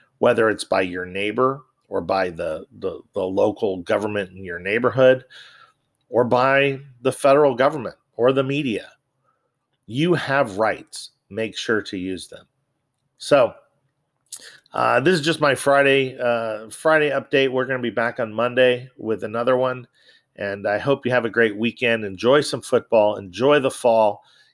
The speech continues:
Get outside. Enjoy the fresh air. And just,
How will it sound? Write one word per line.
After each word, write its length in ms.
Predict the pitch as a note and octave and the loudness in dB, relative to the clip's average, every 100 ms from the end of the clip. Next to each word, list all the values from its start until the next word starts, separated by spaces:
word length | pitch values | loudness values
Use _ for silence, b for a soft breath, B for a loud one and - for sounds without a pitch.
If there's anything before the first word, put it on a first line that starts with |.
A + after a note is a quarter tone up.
| _ | _
Get 220 | C3 C#3+ | 2 4
outside. 600 | D3 C3 A#2+ - A2+ G#2+ G2+ | 4 0 -6 -4 -2 -2 -4
Enjoy 420 | F#2 F2 B2+ B2 | -12 -6 -2 -2
the 100 | A2 | -4
fresh 420 | - G#2+ F#2+ - | -8 -8 -8 -10
air. 320 | G#2 G2 F#2+ - b b _ - | -8 -6 -8 -12 b b _ -14
And 200 | G2 F2 | -14 -4
just, 340 | B2 B2+ - | -4 -4 -8